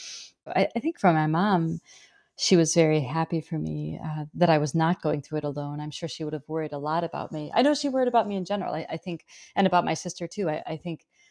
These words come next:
even when, when your children are fully grown, I am mindful that it was very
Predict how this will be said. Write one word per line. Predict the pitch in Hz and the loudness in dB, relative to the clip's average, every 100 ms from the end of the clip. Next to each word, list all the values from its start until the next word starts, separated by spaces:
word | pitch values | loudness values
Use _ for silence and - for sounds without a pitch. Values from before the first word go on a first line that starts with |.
| _ _ _ - | _ _ _ 0
even | 233 196 185 170 165 - _ _ _ _ _ | 4 6 6 4 2 -4 _ _ _ _ _
when, | 170 165 160 156 151 - _ _ - | -4 -2 0 -2 -6 -10 _ _ -4
when | 175 160 | 2 2
your | 156 | 2
children | 156 - 190 156 | 0 0 4 4
are | 151 | 2
fully | 147 - 151 147 | 0 0 0 0
grown, | - 151 156 151 147 147 147 _ _ _ _ _ _ _ - | 0 0 2 0 -2 -4 -8 _ _ _ _ _ _ _ 4
I | 185 | 6
am | 165 | 6
mindful | 160 165 170 - | 4 2 2 0
that | 165 165 | 0 0
it | |
was | 160 - | 0 -2
very | 160 160 156 156 - | 0 2 0 -2 -8